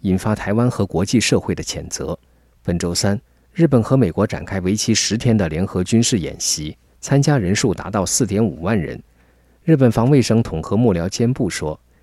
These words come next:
此次名为“利剑二十五”的日美大规模综合演习，将有四点五万名日本和美国军人、四十艘舰艇以及三百七十架飞机参演。另外还有来自澳大利亚和加拿大的军队参加演习。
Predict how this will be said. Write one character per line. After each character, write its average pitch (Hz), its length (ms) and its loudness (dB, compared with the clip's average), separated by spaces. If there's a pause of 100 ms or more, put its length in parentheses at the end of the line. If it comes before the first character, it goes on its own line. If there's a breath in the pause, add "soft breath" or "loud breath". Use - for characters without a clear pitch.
(160)
此 123 200 0
次 - 160 4
名 139 180 8
为 131 100 6
“利 147 160 2
剑 120 160 2
二 127 160 0
十 - 140 -2
五” 95 140 -2
的 135 120 -4
日 127 140 0
美 85 160 2
大 110 180 -2
规 110 140 0
模 92 180 4
综 127 220 2
合 98 160 -2
演 87 240 -6
习， - 340 -6 (160)
将 143 220 2
有 107 140 4
四 - 180 2
点 113 180 4
五 90 120 0
万 98 140 0
名 90 140 2
日 127 160 2
本 80 160 -4
和 - 160 -6
美 104 160 2
国 80 200 -6
军 123 200 4
人、 78 240 -2 (160)
四 - 300 0
十 - 140 -2
艘 117 180 2
舰 113 240 2
艇 - 260 -12 (160)
以 104 120 -2
及 - 160 0
三 151 200 2
百 95 140 -2
七 - 220 -2
十 - 120 -4
架 87 160 -4
飞 104 200 -2
机 110 160 0
参 85 260 -4
演。 - 180 -10 (420)
另 160 140 6
外 139 120 6
还 113 160 -2
有 110 140 2
来 80 140 -4
自 104 200 -2
澳 107 120 -2
大 104 160 -2
利 117 120 -2
亚 113 160 2
和 - 180 -2
加 120 140 -2
拿 123 160 2
大 131 160 0
的 80 100 -6
军 90 220 -2
队 90 120 0
参 87 240 -4
加 92 160 -4
演 80 220 -6
习。 - 380 -6